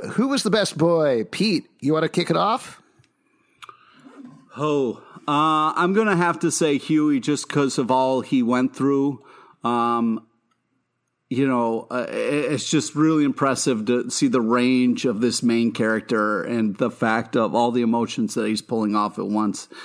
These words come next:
Speaker 2: and everything that's happening so fast. I really like how he lost it in his room. Uh, that was really powerful,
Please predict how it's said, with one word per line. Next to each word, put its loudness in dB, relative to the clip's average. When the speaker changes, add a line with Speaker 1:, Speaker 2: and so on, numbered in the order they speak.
Speaker 2:
and 0
everything 0
that's -2
happening 0
so -4
fast. -4
I 2
really 4
like 0
how 0
he 2
lost 0
it -2
in -2
his -2
room. 0
Uh, 0
that -2
was -4
really 0
powerful, -2